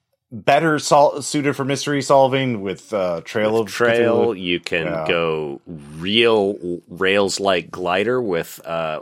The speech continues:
Speaker 2: Cthulhu. What is it?
Speaker 1: Cthulhu Dark.
Speaker 2: Cthulhu Dark?
Speaker 1: Yeah,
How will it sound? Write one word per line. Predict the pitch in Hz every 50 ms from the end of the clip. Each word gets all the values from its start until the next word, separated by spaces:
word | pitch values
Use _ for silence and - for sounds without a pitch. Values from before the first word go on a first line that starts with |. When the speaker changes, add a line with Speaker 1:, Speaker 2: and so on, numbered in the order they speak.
| - _
Speaker 2:
Cthulhu. | - 82 - - 76 78 90 - 87 98 _ -
What | 123 120
is | 131 113 - 101
it? | 85 73 - _ _ _ _ _ _ -
Speaker 1:
Cthulhu | 139 127 - 113 104 101
Dark. | 90 87
Speaker 2:
Cthulhu | 127 123 117 123 120 98
Dark? | - 104 101 113 151 - - - - - _ _ _ _ _ _ 170 -
Speaker 1:
Yeah, | 190